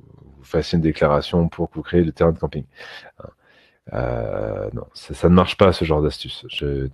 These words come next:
non, concrètement, ça, ça marche pas, ça. Euh, combien de temps est-il valable une déclaration de travaux ? Non. Euh, oui, je, je comprends le sens de la question. Euh, des travaux de-, <laughs> d'avoir une fin. Oui, je, je, je comprends le sens de la question, mais,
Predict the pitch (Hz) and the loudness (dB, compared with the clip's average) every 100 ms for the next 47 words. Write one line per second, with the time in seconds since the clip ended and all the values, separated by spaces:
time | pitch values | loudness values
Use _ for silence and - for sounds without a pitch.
0 | - 78 76 80 78 82 - 82 - 67 | -4 -2 0 -2 0 -2 -2 -8 -8 -12
1 | 73 69 - - _ _ - - - - | -12 -12 -14 -18 _ _ -20 -18 -16 -16
2 | - - - - _ - 90 92 113 117 | -16 -16 -18 -20 _ 2 4 6 6 8
3 | 131 131 107 107 120 104 101 107 104 101 | 6 6 6 6 8 6 6 6 6 6
4 | 123 - 110 101 87 - _ _ _ _ | 0 2 2 2 0 -8 _ _ _ _
5 | _ _ _ _ _ 101 104 107 117 143 | _ _ _ _ _ -4 0 4 2 0
6 | - - - - _ - 98 98 101 101 | -8 -16 -18 -20 _ 0 6 6 6 4
7 | 98 98 98 - - 117 131 123 113 123 | 2 2 -2 -6 2 6 8 6 4 4
8 | 135 147 131 127 120 117 117 - 95 - | 4 4 4 6 6 6 2 0 -2 -2
9 | 87 90 104 107 117 107 107 87 92 107 | -4 -2 0 4 4 2 0 -4 -4 0
10 | 110 117 98 92 92 107 - - - - | 0 2 0 0 -2 -2 -4 -10 -10 -10
11 | - - - 117 120 107 120 117 127 131 | -12 -16 -8 2 4 4 0 -2 0 0
12 | 135 135 135 165 160 147 139 135 - 170 | 0 2 2 4 6 6 4 2 0 2
13 | 127 | 2